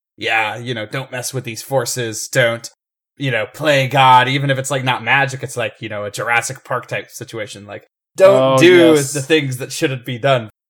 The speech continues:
Speaker 2: The price of magic and the unintended effects of magic are also very common stories, and we see, uh,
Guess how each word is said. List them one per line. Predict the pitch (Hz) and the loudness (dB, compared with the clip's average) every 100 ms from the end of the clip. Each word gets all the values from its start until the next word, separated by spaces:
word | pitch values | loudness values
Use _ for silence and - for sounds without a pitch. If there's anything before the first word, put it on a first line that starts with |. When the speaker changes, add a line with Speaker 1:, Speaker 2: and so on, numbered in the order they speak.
| _ - | _ -10
Speaker 2:
The | - | -10
price | - 165 175 170 175 | 0 4 4 4 -2
of | 143 | -4
magic | 139 147 151 151 165 156 160 156 | 0 4 4 4 6 6 6 2
and | 131 139 131 | -4 -4 -4
the | 131 131 - | -2 -2 -2
unintended | 143 151 147 147 147 147 139 | -2 -2 -4 -6 -4 -4 -4
effects | 127 - 131 131 - | -4 -2 -2 -2 -8
of | 147 123 | -6 -6
magic | 123 131 127 127 131 131 | -4 -2 -2 -4 -6 -6
are | 120 117 | -4 -4
also | 120 - 120 | -4 -8 -10
very | 107 123 123 | -6 -6 -6
common | 123 131 123 123 | -6 -4 -4 -6
stories, | 120 - 123 117 117 117 120 | -10 -8 -8 -8 -8 -10 -10
and | 113 113 | -14 -12
we | 123 | -12
see, | 120 - 123 120 123 _ _ _ _ - | -10 -10 -8 -8 -10 _ _ _ _ -6
uh, | 151 | -4